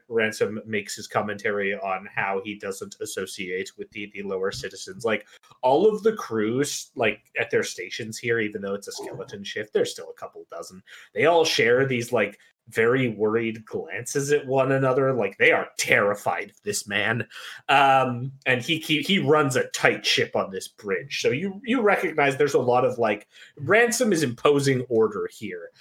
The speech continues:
Um, now, as far as complications go, uh, I'd like to thank, uh, Cry Havoc eight eight four for this, uh, this complication for, that will apply to, uh, Lorne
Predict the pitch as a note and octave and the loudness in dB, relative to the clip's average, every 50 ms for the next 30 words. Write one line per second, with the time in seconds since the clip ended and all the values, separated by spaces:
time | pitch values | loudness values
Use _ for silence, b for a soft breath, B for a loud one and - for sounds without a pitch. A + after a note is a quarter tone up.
0 | B B B B B B - D#3 D#3 D3+ D3 C#3+ - - _ _ - E3+ E3+ E3+ | B B B B B B 4 6 6 6 4 0 -6 -12 _ _ 0 4 4 6
1 | F3 F#3+ F#3 - - _ _ - C4+ D4 D4 C4+ G#3 - - - G#3 G3 - D3 | 6 4 2 -2 -8 _ _ 4 6 6 6 4 2 0 2 2 2 2 0 -6
2 | - - E3+ E3+ D#3+ - E3+ C#3 B2+ B2 - C3 A#2 A#2 A2+ A2 G#2 B B B | -2 0 2 2 2 0 0 -2 -2 0 0 2 2 4 2 2 0 B B B
3 | B B B B C#3 C#3 C3+ B2+ B2 B2 C3 - C#3 C3+ C3 D3+ D#3 D3 - D3+ | B B B B 2 4 6 6 4 4 4 4 2 2 4 4 2 2 2 0
4 | C3+ - - D3+ C#3 C#3 C3+ C3+ - B2+ A#2+ A#2+ A#2 A2+ A2+ A2+ A2 A2 - - | 0 2 2 2 2 2 2 0 -2 0 2 2 4 4 4 2 0 -2 -4 -14
5 | - - - D#3 D3 D3 D3 D3+ D3 C3+ - D3+ D3 C#3+ C3+ C#3+ C#3 C3+ - - | -20 -8 -2 0 2 4 4 4 2 2 4 4 4 6 6 4 0 0 -4 0
6 | - C3+ C#3 C#3 C#3 C3 A#2 - - _ _ - A#3+ A3+ A3+ A3 A3 G3+ G3+ G#3 | 2 2 4 4 4 2 2 -2 -6 _ _ 2 4 6 6 6 6 4 2 0
7 | - D3 C3+ C3 B2+ - - C#3 B2+ B2 B2+ A#2+ - - C3+ A#2+ B2 - _ - | -2 0 0 0 -2 0 0 0 0 0 -2 -8 -4 -4 -4 -4 -4 -8 _ -4
8 | - B2 A#2+ - - A#2+ G#2+ - - A#2 A2+ A2+ A2 G#2+ G#2+ A2 - B2 A#2+ A#2 | -4 -2 -2 -2 -6 -10 -12 -4 0 0 2 2 2 0 -2 -4 -6 -8 -2 -2
9 | A2 G2+ - _ A#2+ A2 G#2+ G#2+ G#2 - - A2+ A2 G#2+ G2+ G#2 G2+ G2 G2 G2 | -2 -2 -2 _ -2 0 0 0 -2 -4 -10 -14 -12 -12 -12 -12 -12 -12 -12 -4
10 | A2 F3 B3 A#3+ D#3+ C3+ B2+ | 0 2 4 4 4 2 0